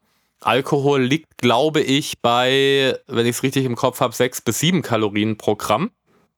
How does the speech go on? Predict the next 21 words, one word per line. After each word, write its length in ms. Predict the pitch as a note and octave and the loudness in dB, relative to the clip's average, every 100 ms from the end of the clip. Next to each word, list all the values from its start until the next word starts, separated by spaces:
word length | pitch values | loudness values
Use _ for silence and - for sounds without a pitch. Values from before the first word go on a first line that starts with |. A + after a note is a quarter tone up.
| _ _ _ _ _ | _ _ _ _ _
Deshalb 400 | - A#2 A#2+ A2 | -2 0 0 0
Alkohol 360 | G2 G#2+ B2+ G#2+ | -2 0 0 2
macht 220 | G#2 G2 | -2 -2
auf 100 | G2 | -4
jeden 140 | G#2 | -2
Fall 140 | A2 F#2+ | -2 -2
auch 120 | F#2+ | 0
dick, 220 | - - _ _ - - - | -2 -2 _ _ -20 -18 -2
aber 380 | A#2+ D#3 E3+ D#3+ | 0 2 2 0
sorgt 380 | A#2+ B2 C3+ - | 0 2 2 0
eben 200 | C3+ B2 | 0 2
auch 140 | A2 | -2
für 80 | - | 0
eine 100 | A2 | 0
Leberverfettung. 800 | G#2 G#2 - G2 - - G2 - _ _ - _ - | 2 0 -2 -2 -2 -2 -4 -6 _ _ -20 _ 0
Und 480 | B2+ B2 A#2 - | 2 2 -4 -2
diese 320 | C3 A2+ A#2+ G#2+ | 0 2 2 2
hohen 460 | - F#3 G#3+ F#3 | 2 2 2 0
Mengen 340 | C#3 D3 E3 D#3+ | 2 0 0 0
an 160 | A2+ | -2
Fructose 920 | G#2+ - A2+ - - A#2 C#3+ E3 B3 | -2 -4 -4 -2 0 2 4 2 0